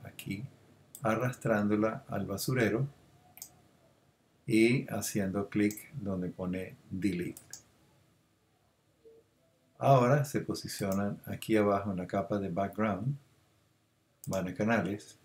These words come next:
y hacen clic en R G B con la tecla Comando si es Mac o Control si es P C. Y lo que se engendra allí es lo que se llama una selección de luminosidad. Hagan clic de nuevo en Layers,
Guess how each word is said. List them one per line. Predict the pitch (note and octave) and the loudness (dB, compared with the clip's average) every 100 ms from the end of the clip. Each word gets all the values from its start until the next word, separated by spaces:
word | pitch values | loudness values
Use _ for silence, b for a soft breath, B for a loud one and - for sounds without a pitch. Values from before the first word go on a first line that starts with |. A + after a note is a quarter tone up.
| _ _ _ _ - | _ _ _ _ 2
y | G#2+ | 4
hacen | B2+ - D3+ C#3 | 4 4 2 4
clic | C3 B2+ - | 2 0 0
en | G2 G2+ - | -2 -2 0
R | C3 C#3 C#3+ C3+ | 2 4 2 2
G | - C3+ | 2 2
B | A2 F#2 - _ _ _ _ _ - | 2 -2 -8 _ _ _ _ _ -2
con | A2 G2+ | 0 2
la | G2 | 0
tecla | A2+ A2+ A2+ A#2 A2+ - _ _ _ _ _ _ | 2 2 2 -2 -2 -8 _ _ _ _ _ _
Comando | - G2 G#2+ C3+ C#3+ C#3 E3 E3+ | -4 2 6 8 10 8 6 4
si | - - G#2 | -4 0 0
es | F#2+ - | 0 0
Mac | G2+ A2+ B2+ - | 0 0 -2 -8
o | - G#2 F#2 | -6 -6 -4
Control | G2+ F2 G2 F#2 G2 | -4 -4 -2 -2 -4
si | - G2+ | -4 -4
es | E2+ | -4
P | - G#2 | -6 -6
C. | - D#3+ - _ _ _ _ _ _ _ _ _ - | -2 -2 -4 _ _ _ _ _ _ _ _ _ -4
Y | A2+ | 0
lo | A2 A2 | 2 2
que | A2 | 0
se | - G2+ | 0 -2
engendra | F2+ G#2+ G#2 A2+ | 0 0 2 4
allí | G#2 G#2+ | 4 4
es | A2 G#2+ - - | 4 0 -10 -6
lo | G#2 | -4
que | - | -4
se | - A2+ | 0 4
llama | G#2 G#2+ | 4 4
una | G2+ F#2+ | 0 -2
selección | - G2 F2 D#2+ - G#2+ G#2+ G2+ | -6 -4 -4 -4 0 2 4 2
de | F2 | -4
luminosidad. | E2+ F2 F2+ - G2+ A2+ G#2+ - _ _ _ _ _ _ _ _ - | -6 -6 -6 -2 2 2 2 -4 _ _ _ _ _ _ _ _ -8
Hagan | G2+ G2+ G2+ | -2 0 0
clic | - G#2+ G#2+ | 0 0 2
de | G#2+ | -2
nuevo | F#2+ F#2+ G#2 | 0 0 2
en | |
Layers, | C3+ A2+ A2 D#3+ - | 2 4 4 2 -4